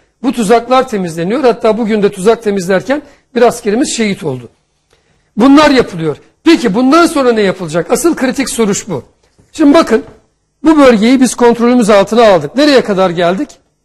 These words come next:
Elbap'a kadar geldik. Şimdi burada Amerika Birleşik Devletleri ne demişti? Münbiş'e girdiğinde P Y D, hatta burada Amerikan askerleriyle beraber girdi. Bize en az on kez "Biz buradan P Y D unsurlarını geriye çekeceğiz,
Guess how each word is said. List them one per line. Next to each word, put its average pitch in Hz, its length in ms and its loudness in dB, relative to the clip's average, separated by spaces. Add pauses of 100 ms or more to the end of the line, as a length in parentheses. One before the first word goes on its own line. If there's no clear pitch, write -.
(100)
Elbap'a 233 420 2
kadar 202 260 -2
geldik. 143 380 -8 (420)
Şimdi 302 260 2
burada 269 360 4 (580)
Amerika 285 440 2
Birleşik 254 440 -2
Devletleri 233 480 0
ne 302 140 -2
demişti? 254 460 -8 (100)
Münbiş'e 220 400 -6
girdiğinde 185 720 -4 (260)
P 196 120 -2
Y 190 300 0
D, 285 160 -2 (960)
hatta 226 460 0
burada 226 260 -2
Amerikan 226 400 -2
askerleriyle 208 680 -4
beraber 160 380 -2
girdi. 131 360 -16 (380)
Bize 254 200 2
en 320 160 2
az 269 220 0
on 302 220 0
kez 220 360 -8 (340)
"Biz 240 260 -2
buradan 208 440 0
P 233 120 -2
Y 262 260 0
D 294 80 2
unsurlarını 208 600 -4
geriye 214 360 0
çekeceğiz, 185 560 -8